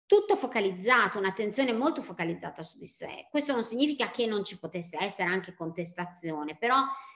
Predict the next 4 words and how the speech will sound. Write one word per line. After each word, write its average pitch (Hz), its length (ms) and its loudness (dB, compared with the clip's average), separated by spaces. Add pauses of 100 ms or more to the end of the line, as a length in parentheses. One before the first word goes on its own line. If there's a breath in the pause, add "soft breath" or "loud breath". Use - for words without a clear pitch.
(140 loud breath)
c'era 233 320 4
comunque 233 500 0
una 190 260 0
fortissima 175 1300 -2